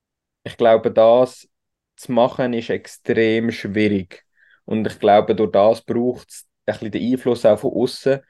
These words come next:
wo du vielleicht bremst wirst, du wir-, du verstehst es in dem Moment nicht. Aber, äh, im Nachhinein, wenn ich jetzt zurück bin, bin ich eigentlich froh, habe ich das so gemacht, weil ich habe das Gefühl, dass ich die zwei Wochen durch das jetzt wie wieder gewonnen habe,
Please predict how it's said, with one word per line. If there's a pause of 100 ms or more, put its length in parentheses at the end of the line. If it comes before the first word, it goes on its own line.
(340)
wo (140)
du
vielleicht
bremst
wirst,
du
wir-,
du
verstehst
es
in
dem
Moment
nicht. (640)
Aber,
äh,
im
Nachhinein,
wenn
ich
jetzt
zurück (100)
bin,
bin
ich
eigentlich
froh,
habe
ich
das
so
gemacht,
weil (400)
ich
habe
das
Gefühl,
dass
ich
die
zwei
Wochen (1600)
durch
das
jetzt
wie
wieder (320)
gewonnen
habe,